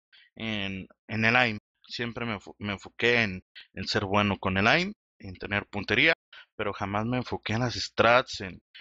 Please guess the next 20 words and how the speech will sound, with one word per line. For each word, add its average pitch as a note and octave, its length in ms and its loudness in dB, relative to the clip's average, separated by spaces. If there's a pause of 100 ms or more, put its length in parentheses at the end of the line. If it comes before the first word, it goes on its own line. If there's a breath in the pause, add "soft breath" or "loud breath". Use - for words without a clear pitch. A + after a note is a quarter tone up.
(120)
en F#2 140 -10
cómo, G#2+ 420 0
en F#2+ 140 -4
cómo, G#2 280 2
este, - 220 -2
cuidar G#2 400 6
algún G#2 300 0
tipo - 260 -4
de G2 80 -4
side, C3+ 560 4
cómo A#2 320 -10
cuidar, G#2+ 340 -2
este, - 380 -10 (680 loud breath)
pues, - 220 -12 (260)
pues - 200 -4
ahora E3 120 4
sí E3+ 120 -8
que C#3+ 100 -12
cómo E3 240 0
jugar C3 600 2